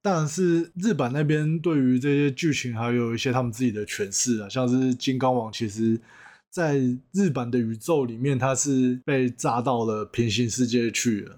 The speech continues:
然后他是被困在，呃，应该算是次元夹缝的感觉啊。那到后面有被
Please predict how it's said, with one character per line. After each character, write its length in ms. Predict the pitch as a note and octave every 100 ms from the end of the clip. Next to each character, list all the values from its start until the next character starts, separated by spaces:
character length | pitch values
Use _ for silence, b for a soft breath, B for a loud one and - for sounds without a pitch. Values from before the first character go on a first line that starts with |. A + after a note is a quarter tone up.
| -
然 120 | - G#2+
后 200 | A#2+ A2+
他 220 | A#2+ A#2
是 160 | B2
被 260 | A2+ A#2+ A2+
困 360 | - - C3 A2+
在， 400 | B2 A2+ G#2 G#2 -
呃， 360 | G2+ G2+ G2+ G2 G2 G3+
应 100 | G#3
该 120 | A3
算 200 | A3 F#3+
是 100 | G3
次 220 | - G3
元 200 | C3+ A#2+
夹 200 | A#2 A2+
缝 200 | D#3+ B2+
的 60 | G#2
感 240 | F#2 F#2
觉 200 | G2+ F#2
啊。 180 | - A2+
那 180 | C3 B2+
到 240 | C3 B2+
后 200 | A#2+ C3+
面 200 | B2 B2+
有 160 | A2 F#2+
被 380 | - A#2+ A2+